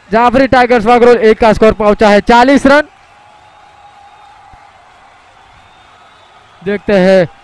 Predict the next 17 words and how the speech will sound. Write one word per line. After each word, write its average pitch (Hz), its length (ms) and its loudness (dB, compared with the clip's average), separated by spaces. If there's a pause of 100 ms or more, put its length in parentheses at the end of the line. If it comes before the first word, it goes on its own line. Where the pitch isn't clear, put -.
खुद 196 420 0 (1200)
कप्तान 196 440 -4
आते 190 260 -2
हैं 214 240 0
गेंद 208 280 -6
डालने 208 260 -4
के 214 140 -2
लिए 220 360 0 (2250)
और 165 180 -2
पांचवा 185 480 -2
ओवर 190 140 4
लेके 190 240 -2
आए 180 200 0
सिराज 208 360 -4
अहमद, 226 260 -4 (120)
खुद 190 200 -2
कप्तान। 214 360 -6